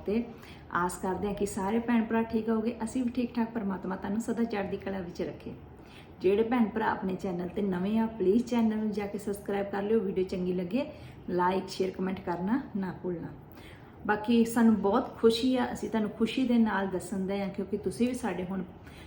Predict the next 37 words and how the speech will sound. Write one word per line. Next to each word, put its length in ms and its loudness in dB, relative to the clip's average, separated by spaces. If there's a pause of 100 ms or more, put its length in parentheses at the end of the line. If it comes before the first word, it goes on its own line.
(100)
ਜਿਹੜੇ 260 2
ਆ 180 0 (420)
ਫੈਮਿਲੀ 340 4
ਦਾ 100 2
ਇੱਕ 160 -2
ਹਿੱਸਾ 380 -2
ਬਣ 220 2
ਚੁੱਕੇ। 300 -2
ਜਿੰਨੇ 320 0
ਵੀ 80 8
ਸਾਡੇ 460 0
YouTube 340 4
ਤੇ 80 0
ਭੈਣ 280 -4
ਭਰਾ 260 -6
ਵਾ 140 -4
ਸਾਰੇ, 440 0 (520)
ਤੇ 280 8
ਸਾਡਾ 340 0
ਜਿਹੜਾ 240 4
ਨਵਾਂ 340 4
ਚੈਨਲ 420 2
ਵਾ, 240 0 (100)
ਜਿਸ 200 0
ਦਾ 120 -2
ਨਾਮ 240 -2
ਆ 40 -2
ਸਿਮਰਨ 480 2
ਕਿਚਨ 340 -2
ਐਂਡ 200 -2
ਵਲੌਗ, 220 -4 (420)
ਸਾਡੇ 280 0
ਉੱਥੇ 320 0
ਸੌ 320 0
ਸਬਸਕ੍ਰਾਈਬਰ 640 -4
ਜਿਹੜੇ 320 0
ਆ, 100 -2